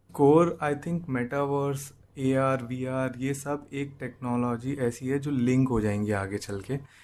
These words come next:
ये सब अभी अलग-अलग डेवलप हो रही हैं क्योंकि कंपनीज डिवाइडेड हैं। कुछ कंपनीज एआई पे काम कर रही है, कुछ कंपनीज एआर स्पेसिफिकली काम कर रही है। But जो फ्यूचर है,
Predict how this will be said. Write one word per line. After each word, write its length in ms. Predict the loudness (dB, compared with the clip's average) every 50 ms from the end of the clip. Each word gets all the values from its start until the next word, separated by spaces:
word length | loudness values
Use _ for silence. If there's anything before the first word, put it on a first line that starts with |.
| -20 -20 -10 -2 0
ये 80 | 0
सब 260 | 2 2 2 2 4 4
अभी 220 | 4 4 4 2
अलग-अलग 640 | 2 4 4 4 4 4 4 4 4 4 4 2
डेवलप 400 | 2 2 2 4 2 2 2 2 0
हो 80 | 0
रही 120 | 2 2 2
हैं 120 | 2 2
क्योंकि 160 | 0 -2 -4
कंपनीज 560 | -2 0 2 2 2 2 0 0 0 0 0 0
डिवाइडेड 500 | 0 0 0 0 -2 -2 -2 -2 0 0
हैं। 180 | -2 -4 -6 -12 -18 -20 -20 -18 -8
कुछ 200 | -4 -4 -4 -4
कंपनीज 600 | -4 -2 0 2 2 2 2 2 2 2 0 -2 -4 0
एआई 280 | 2 4 6 6 6
पे 160 | 4 2 -2 -4
काम 300 | -2 -2 0 0 0 0
कर 120 | 0 -4
रही 160 | -4 -2 0
है, 100 | 0 0
कुछ 260 | 0 -2 -6 -10 -10
कंपनीज 520 | -8 -2 0 0 0 2 2 0 0 0 -2 -4
एआर 260 | -2 2 4 4 4 2
स्पेसिफिकली 720 | 0 -2 -6 -6 -6 -6 -8 -8 -8 -8 -4 -2 -2 0
काम 220 | 0 0 0 -2 -2
कर 100 | -2 -2
रही 100 | 0 2
है। 120 | 2 4
But 100 | 4 2
जो 160 | 2 2 0
फ्यूचर 600 | -2 -2 0 0 2 2 2 0 0 2 2 2 2
है, 240 | 2 0 0 -2